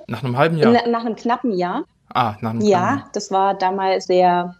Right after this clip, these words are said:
Speaker 2: spontan und ich muss auch sagen, ich bin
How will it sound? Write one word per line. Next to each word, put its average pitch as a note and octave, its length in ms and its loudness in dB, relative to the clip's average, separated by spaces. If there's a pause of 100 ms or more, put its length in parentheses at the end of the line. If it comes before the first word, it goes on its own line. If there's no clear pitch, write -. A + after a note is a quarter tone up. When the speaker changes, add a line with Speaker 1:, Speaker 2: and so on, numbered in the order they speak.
(400)
Speaker 2:
spontan G3+ 840 -2
und G3+ 200 -4
ich F#3+ 140 -6
muss A3 160 -4
auch F#3+ 140 -2
sagen, F#3+ 360 -2
ich F#3 220 -8
bin G3 260 0